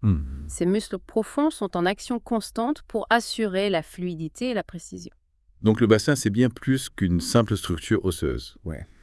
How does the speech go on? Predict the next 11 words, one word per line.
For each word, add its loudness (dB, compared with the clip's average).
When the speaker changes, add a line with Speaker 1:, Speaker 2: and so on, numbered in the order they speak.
Speaker 1:
C'est -4
un 2
centre 0
névralgique 2
pour -4
le 0
mouvement 2
et -2
la 0
stabilité. -4
Speaker 2:
Hmm. -4